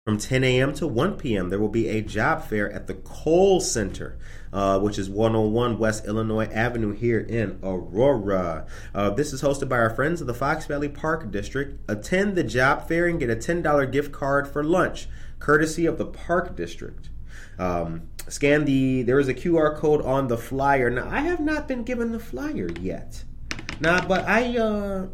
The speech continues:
well, I got, like, ten unread emails, so I probably did get the flyer. But anyway, you guys know how that is. I'm not the only one in this chat with unread emails. I know that. Um, but there is a Q R code on the flyer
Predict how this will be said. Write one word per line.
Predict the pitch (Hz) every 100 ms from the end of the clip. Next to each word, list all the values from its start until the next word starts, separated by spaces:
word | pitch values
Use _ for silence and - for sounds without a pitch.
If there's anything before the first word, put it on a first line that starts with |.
| - - -
well, | 143
I |
got, | 165 165
like, | 135
ten | - 160
unread | 139 131 127
emails, | 120 117 80 64 - -
so | 117
I | 110
probably | 131 113
did | 98 98
get | -
the | -
flyer. | - - - -
But | 135
anyway, | 151 107 110
you |
guys | 170 98
know | 90
how | 85 92
that | 87
is. | 87 104 - - -
I'm | 117
not | 147
the | 147
only | 143 170
one | 156 131
in |
this | 117 -
chat | 131 110
with | 107
unread | 110 107 104 104
emails. | 123 117 82 - - - -
I |
know | 117 127 101
that. | 117 - - - - - - - - - -
Um, | 120 123 120 120 -
but | 110 147 147
there | 147 147
is | -
a |
Q | - 220
R | 202
code | 190 190 180
on | 180
the | 180
flyer | 147 131 120 123 127